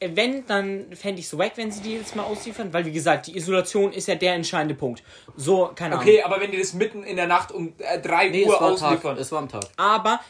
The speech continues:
Speaker 1: was ich mir gut vorstellen kann, da, da hat man ja schon öfter gesehen, dass da, äh, so Camps von irgendwelchen anderen Leuten oder sowas
Speaker 2: Ja,
Speaker 1: ist.
Speaker 2: ja.
Speaker 1: Digga, wenn dann
Speaker 2: Stimmt.
Speaker 1: obvious mal einer langfährt, weil das ist ja auch anscheinend ein, äh, recht beliebter Fishing-Spot oder sowas,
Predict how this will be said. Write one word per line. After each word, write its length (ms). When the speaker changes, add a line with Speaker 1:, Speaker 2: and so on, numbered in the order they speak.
Speaker 1:
was 220
ich 120
mir 100
gut 140
vorstellen 360
kann, 160
da, 160
da 260
hat 140
man 100
ja 80
schon 160
öfter 240
gesehen, 400
dass 220
da, 420
äh, 280
so 140
Camps 460
von 140
irgendwelchen 600
anderen 300
Leuten 340
oder 160
sowas 240
Speaker 2:
Ja, 300
Speaker 1:
ist. 80
Speaker 2:
ja. 140
Speaker 1:
Digga, 360
wenn 180
dann 180
Speaker 2:
Stimmt. 60
Speaker 1:
obvious 440
mal 400
einer 480
langfährt, 560
weil 100
das 140
ist 120
ja 80
auch 140
anscheinend 400
ein, 220
äh, 140
recht 380
beliebter 320
Fishing-Spot 580
oder 240
sowas, 260